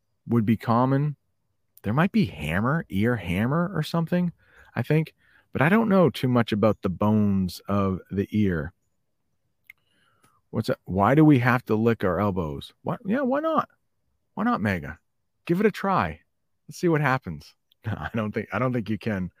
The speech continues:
I think it's ju-, I think Harry was just trying to make us look silly. I don't need any help in looking silly. I'm fine looking silly on my own.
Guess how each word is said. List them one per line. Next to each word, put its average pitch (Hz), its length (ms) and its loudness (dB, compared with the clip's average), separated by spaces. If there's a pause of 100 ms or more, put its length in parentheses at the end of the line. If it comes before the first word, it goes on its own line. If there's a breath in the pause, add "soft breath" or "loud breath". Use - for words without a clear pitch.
(440 loud breath)
I 139 120 0
think 180 220 2
it's 131 200 0
ju-, 143 280 0
I 123 140 0
think 180 360 0
Harry 143 580 -2 (400)
was 120 240 -2
just 117 320 -4
trying 110 400 -4
to 110 100 -8
make 104 280 -4
us 85 200 -12
look 92 180 -10
silly. 65 440 -12 (920)
I 131 120 -4
don't 180 200 -2
need 156 180 4
any 135 220 2
help 95 360 -6 (540)
in 113 100 0
looking 104 300 -4
silly. 82 420 -6
I'm 123 220 -2
fine 147 720 -2 (480)
looking 123 320 -2
silly 117 580 0
on 104 180 -4
my 101 220 -2
own. 82 360 -6